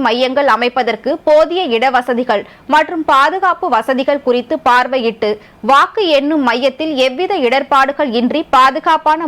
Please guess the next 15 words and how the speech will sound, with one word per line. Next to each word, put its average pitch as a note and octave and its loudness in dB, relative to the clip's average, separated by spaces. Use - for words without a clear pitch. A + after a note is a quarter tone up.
முறையில் A#3 -2
எவ்வாறு F#4 0
அமைக்க B3+ 0
வேண்டும் C#4 -2
என்பது B3 -2
குறித்து A3+ -2
அதிகாரிகளுடன் D4 -2
ஆலோசனையை D#4+ 0
மேற்கொண்டார். A#3 -2
கோபிச்செட்டிப்பாளையம் D4+ 0
அருகே B3+ 0
சாலை D4+ 2
அமைத்த C4 -4
சில D#4 -2
நாட்களிலேயே A#3 -2